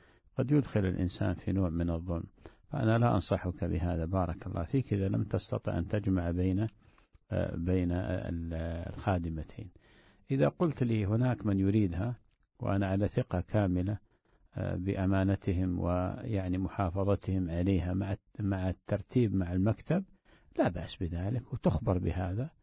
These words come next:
تخبر وتقنع وترضى بشيء على أن ستنتقل إلى بيت آخر، بشرط أن يكون مأمون وليس فيه يعني ما يمكن أن، آه، تتضرر به. والله أعلم.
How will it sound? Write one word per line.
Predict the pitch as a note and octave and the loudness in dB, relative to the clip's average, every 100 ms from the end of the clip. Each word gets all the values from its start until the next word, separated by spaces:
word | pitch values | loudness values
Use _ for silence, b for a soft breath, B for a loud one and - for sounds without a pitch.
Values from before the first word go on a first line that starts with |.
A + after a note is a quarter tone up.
| _ - | _ -8
تخبر | - - G#2 G2+ | -6 -2 0 2
وتقنع | - C3 - G#2+ F#2+ | 2 -2 0 -4 -2
وترضى | F2+ - A2+ B2 G#2+ G2 | -4 0 4 4 4 2
بشيء | F2+ F#2 - G#2 G#2+ B B B B B | 2 -2 0 0 0 B B B B B
على | G#2+ G#2+ | -2 0
أن | G2+ | 0
ستنتقل | - A#2 C3+ A2 G#2+ - G2 | -2 0 0 0 -2 0 0
إلى | F#2+ F#2+ | 2 0
بيت | F#2+ G2 - | 2 -2 0
آخر، | - - F#2 - C3 - b b b | -2 0 -2 0 -2 -4 b b b
بشرط | - - C3 A#2+ | -6 -4 -2 0
أن | G#2 | 0
يكون | G2+ - G2 | 0 2 2
مأمون | F2+ F2 F#2 F#2+ F2 | 2 2 2 2 0
وليس | F2+ F#2+ - F#2 | 0 0 0 -4
فيه | D#2+ G2 F2 A#2 C3+ b b b b - | 0 0 0 -4 -6 b b b b -6
يعني | G#2+ G2 G2 | -2 0 0
ما | G2 G2 | 2 0
يمكن | G2+ G2+ F#2+ G#2+ G2 | 2 0 0 -2 0
أن، | F#2+ G2+ - - | 0 0 -4 -4
آه، | F2 | -4
تتضرر | - - G#2 F#2 F#2 F2+ D#2+ | -4 -6 -4 0 0 -2 -4
به. | D#2+ - F2 C#3 | -8 -10 -10 -6
والله | B2+ F2+ F2+ | -4 -2 -4
أعلم. | F2+ F2+ | -8 -10